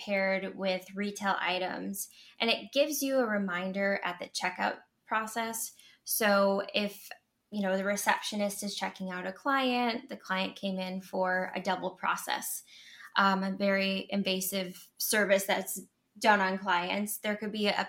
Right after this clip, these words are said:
product that's recommended simply based on that service. And then it also goes back to the last time the clients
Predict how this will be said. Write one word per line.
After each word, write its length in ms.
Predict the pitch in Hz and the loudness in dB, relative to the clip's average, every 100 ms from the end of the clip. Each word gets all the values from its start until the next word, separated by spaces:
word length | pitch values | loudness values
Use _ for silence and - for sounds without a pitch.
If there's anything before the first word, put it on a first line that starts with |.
| - | 4
product 360 | 233 349 370 | 6 6 4
that's 240 | 208 202 - | -2 0 2
recommended 640 | 196 202 202 190 190 185 | 0 2 0 0 -2 -2
simply 460 | - 254 285 330 - - | 0 -2 0 -4 -4 -2
based 340 | 202 202 208 - | 0 2 -2 -2
on 180 | 196 190 | -2 0
that 260 | 180 - - | -2 -2 -2
service. 800 | - 180 180 240 427 - - - - - - - - - | 0 0 2 2 2 0 -6 -10 -20 -18 -16 -14 -2 6
And 200 | 262 262 | 8 10
then 300 | 254 247 247 | 8 6 4
it 260 | - 233 - | 2 0 4
also 360 | 220 220 277 254 | 2 2 -2 -2
goes 300 | 233 220 202 | -2 -4 -2
back 420 | 208 202 196 - - | 0 0 -2 -6 -6
to 460 | 226 208 196 196 - - _ _ _ _ - | -4 -2 -2 -2 -4 -8 _ _ _ _ -6
the 100 | 208 | -2
last 400 | 196 190 196 - | 2 2 2 0
time 220 | 202 196 | -4 -4
the 80 | 185 | -4
clients 500 | 190 180 175 190 - | -6 -8 -6 -8 -10